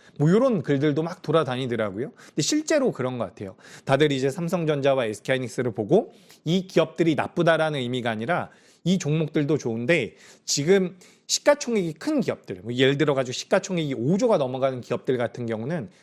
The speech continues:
낙폭이 과한 경우에는 순환매의 관점에선 볼 필요가 있다라는 말씀 드립니다. 그래서 주도 섹터는 대형주 그리고 낙폭 과대 요렇게 좀 보시면 좋을 것 같고요. 여기 두 번째 보시면은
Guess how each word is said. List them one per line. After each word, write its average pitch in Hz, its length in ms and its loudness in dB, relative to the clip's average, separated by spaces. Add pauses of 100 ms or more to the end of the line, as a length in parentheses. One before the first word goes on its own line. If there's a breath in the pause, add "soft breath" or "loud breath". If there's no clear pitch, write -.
(140 soft breath)
낙폭이 156 460 -2
과한 123 440 0
경우에는 131 600 -2 (280 loud breath)
순환매의 226 680 0
관점에선 123 600 -4
볼 117 180 0
필요가 151 240 2
있다라는 117 380 -2
말씀 104 320 -8
드립니다. 110 560 -2 (380 loud breath)
그래서 117 240 -4
주도 127 300 -2
섹터는 147 640 -4
대형주 196 800 2 (260 soft breath)
그리고 131 220 -2
낙폭 120 360 -4
과대 110 380 -4 (440 soft breath)
요렇게 120 220 -2
좀 120 140 -2
보시면 117 320 -4
좋을 110 180 -2
것 156 120 0
같고요. 143 440 0 (380 loud breath)
여기 127 240 0 (120)
두 127 140 -2
번째 151 420 2
보시면은 117 640 -2